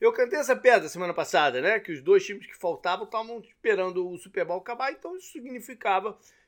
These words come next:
que os dois coordenadores dos Eagles tinham grande chance de serem os nomes, né? Então a Arizona fechou com o Jonathan Gannon, o coordenador defensivo do, do, de Filadélfia, que já foi apresentado, já encheu a bola do Kyler Murray e tal.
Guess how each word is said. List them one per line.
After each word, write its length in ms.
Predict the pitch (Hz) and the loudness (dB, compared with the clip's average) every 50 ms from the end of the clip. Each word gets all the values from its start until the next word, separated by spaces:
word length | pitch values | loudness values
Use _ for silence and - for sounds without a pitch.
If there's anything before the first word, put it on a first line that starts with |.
| _ _ _ | _ _ _
que 80 | - 226 | -14 -14
os 240 | 226 226 190 156 | -12 -12 -12 -6
dois 260 | 143 156 190 208 202 - | 4 8 8 8 8 6
coordenadores 760 | - 226 220 202 202 220 220 220 190 160 156 180 185 180 170 | 0 2 6 6 6 6 4 2 0 2 4 4 2 2 0
dos 260 | 196 226 202 135 131 | -4 -12 -12 -10 -6
Eagles 460 | 170 175 175 175 190 196 196 - _ _ _ _ _ _ _ - | -6 -6 -2 -2 -2 -4 -4 -8 _ _ _ _ _ _ _ -10
tinham 260 | - 226 208 185 151 | -4 -2 0 0 0
grande 400 | 139 151 160 175 185 180 190 202 | -2 0 0 0 0 -2 -6 -10
chance 580 | - - 175 160 165 165 160 - 190 165 - _ _ _ _ _ _ _ _ | -8 -6 -4 -4 -6 -6 -8 -12 -16 -16 -18 _ _ _ _ _ _ _ _
de 220 | _ 127 147 185 180 | _ -16 -14 -12 -12
serem 320 | - - - 165 175 202 | -10 -8 -4 0 2 2
os 100 | 214 160 | 2 0
nomes, 540 | 151 147 143 135 123 110 95 - - - _ 113 | -2 -4 -4 -4 -6 -8 -12 -20 -20 -20 _ _
né? 260 | 110 120 156 202 214 202 _ _ _ _ _ _ _ _ _ _ _ _ _ _ _ _ _ - - | -14 -12 -12 -12 -12 -14 _ _ _ _ _ _ _ _ _ _ _ _ _ _ _ _ _ -10 -8
Então 340 | 160 - - - 214 214 | -8 -6 2 4 4 6
a 60 | 214 214 | 6 4
Arizona 340 | 202 190 156 180 208 208 | 4 4 2 2 2 2
fechou 380 | 196 - 214 190 190 - 208 202 | 2 2 0 0 0 0 -4 -2
com 120 | - 196 | -2 -6
o 60 | 165 123 | -6 0
Jonathan 460 | 131 190 214 208 196 - - 180 151 | 2 2 2 2 -4 -4 -4 -4 -4
Gannon, 640 | 127 117 131 147 147 143 147 156 175 214 254 294 392 - - - _ _ _ _ _ _ _ | -4 -6 -4 -2 0 0 0 0 0 -2 -2 -4 -8 -14 -20 -20 _ _ _ _ _ _ _
o 140 | - 143 131 | -18 -18 -14
coordenador 640 | - - 175 170 147 160 170 170 160 143 139 165 175 | -8 -4 -4 -4 -2 -2 -2 -2 -2 -2 -2 -4 -6
defensivo 1200 | 135 120 151 180 233 254 247 - 240 208 165 - - - - - 135 147 180 220 208 190 190 170 | -2 4 6 6 6 6 2 -2 -4 -4 -4 -4 -6 -12 -12 -10 -6 -4 -4 -4 -4 -6 -8 -8
do, 320 | 143 120 120 110 110 107 104 | -8 -8 -10 -10 -10 -14 -14
do, 260 | 104 107 107 101 101 | -14 -14 -14 -14 -14
de 100 | 107 113 | -16 -20
Filadélfia, 760 | - - 117 95 92 87 95 147 196 226 139 135 - - 135 | -18 -16 -16 -16 -12 -4 2 6 8 8 8 6 2 -10 -16
que 100 | - - | -16 -14
já 140 | - 117 - | -14 -14 -14
foi 240 | - 139 135 123 | -10 -10 -8 -8
apresentado, 920 | 117 - - 101 _ _ _ _ - 175 214 226 226 214 196 175 143 131 127 | -10 -12 -18 -20 _ _ _ _ -2 4 6 8 8 8 6 4 0 -4 -10
já 200 | 117 127 147 135 | -8 -6 -8 -8
encheu 300 | 127 - - - - - 127 | -8 -10 -8 -4 -2 0 -2
a 60 | 117 | 0
bola 300 | 110 - 143 135 127 120 | 0 -2 -2 -2 -2 -6
do 80 | 117 | -8
Kyler 260 | - - 107 95 92 107 | -12 -14 -16 -14 -6 0
Murray 560 | 156 226 254 254 240 220 202 180 151 131 127 | 4 4 6 6 6 6 6 4 4 2 0
e 60 | 131 | -4
tal. 440 | - - 196 202 226 262 269 - | -6 -2 2 2 4 4 2 0